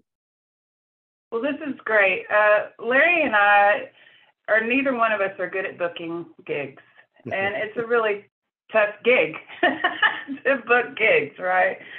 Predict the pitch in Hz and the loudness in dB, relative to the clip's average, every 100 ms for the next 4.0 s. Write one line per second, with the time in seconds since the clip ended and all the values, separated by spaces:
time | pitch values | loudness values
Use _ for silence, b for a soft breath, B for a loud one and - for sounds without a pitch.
0 | B B B - _ 247 226 220 - 71 | B B B -20 _ 2 4 4 0 -8
1 | 139 214 233 233 247 262 247 240 240 226 | -6 -4 -2 0 2 2 2 -2 -2 -4
2 | 220 214 196 196 190 185 196 196 190 226 | -2 2 2 0 -2 -2 -4 -6 -6 -4
3 | 226 220 - 196 202 190 180 180 180 | -4 -4 -4 -4 -6 -8 -2 -2 -2